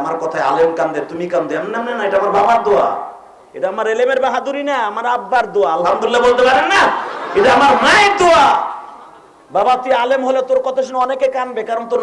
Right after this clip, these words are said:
নামার আওয়াজ শুনে মানুষ কানবে। এটা আমার মা বলছিলেন। আমি বলছিলাম, "দেখো না, আমার মা কি কয়, আমার ওয়াজ শুনে কানবো।" এটা আমার মায়ের ডায়লগ। ঠিক আমার বাবা কাবা ঘরের সামনে দাঁড় করাইয়া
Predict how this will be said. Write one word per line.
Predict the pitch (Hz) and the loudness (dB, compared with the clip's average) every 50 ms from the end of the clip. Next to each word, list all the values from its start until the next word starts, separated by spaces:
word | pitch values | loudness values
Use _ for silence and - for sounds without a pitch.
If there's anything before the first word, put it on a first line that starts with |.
| - 220 | 0 -2
নামার | 226 226 240 - 170 | 0 2 2 4 4
আওয়াজ | 170 170 - - | 4 4 4 2
শুনে | - 220 220 214 196 | 0 0 0 2 2
মানুষ | 196 185 - - | 0 0 -2 -2
কানবে। | 151 139 - - - - - - - - - - - - - _ _ _ _ _ _ _ - - - _ _ _ | -2 -2 -2 -2 -6 -10 -12 -14 -18 -20 -20 -20 -20 -20 -20 _ _ _ _ _ _ _ -20 -20 -20 _ _ _
এটা | - - 160 | -10 -8 -6
আমার | 147 147 135 | -6 -4 -4
মা | 131 127 143 160 | -4 -2 -2 -2
বলছিলেন। | - 127 123 - - - - - 90 - - - - - _ _ | -2 -4 -6 -8 -10 -12 -12 -14 -14 -16 -18 -20 -20 -20 _ _
আমি | - - 160 165 | -8 -6 -4 -4
বলছিলাম, | 160 160 160 160 165 170 190 | -2 -4 -4 -6 -6 -8 -6
"দেখো | 185 190 196 | -6 -6 -8
না, | 226 233 | -8 -8
আমার | 226 202 165 147 | -10 -10 -10 -8
মা | 147 147 147 - | -8 -8 -10 -10
কি | - 147 135 131 | -10 -12 -12 -8
কয়, | 135 120 | -8 -6
আমার | 117 117 117 120 120 | -6 -6 -10 -12 -10
ওয়াজ | 131 131 131 | -8 -8 -8
শুনে | 127 - - 120 117 117 - | -8 -10 -14 -14 -14 -14 -12
কানবো।" | - - - - - - - 101 - - - _ _ _ | -10 -10 -10 -10 -12 -14 -16 -16 -18 -20 -20 _ _ _
এটা | - - 127 | -10 -8 -8
আমার | 120 117 | -8 -8
মায়ের | 117 117 120 123 120 127 123 | -8 -8 -6 -6 -4 -4 -4
ডায়লগ। | 127 127 120 117 117 110 110 - - - - - _ _ - | -4 -4 -4 -4 -6 -8 -10 -12 -14 -18 -20 -20 _ _ -8
ঠিক | 143 160 165 165 143 | -6 -4 -4 -2 -2
আমার | 143 - - - - | -4 -4 -4 -4 -2
বাবা | 117 117 113 - - - - - - - - - - - - _ _ _ _ | -2 -4 -4 -4 -6 -8 -10 -12 -16 -18 -20 -20 -20 -20 -20 _ _ _ _
কাবা | - - - - 101 | -4 -2 0 0 0
ঘরের | - - - | -2 -4 -6
সামনে | - - - 123 123 127 123 | -8 -8 -8 -6 -6 -4 -4
দাঁড় | 120 - - - | -2 -2 -4 -2
করাইয়া | - 123 123 117 - - 107 | -2 -2 -2 -2 -2 -4 -6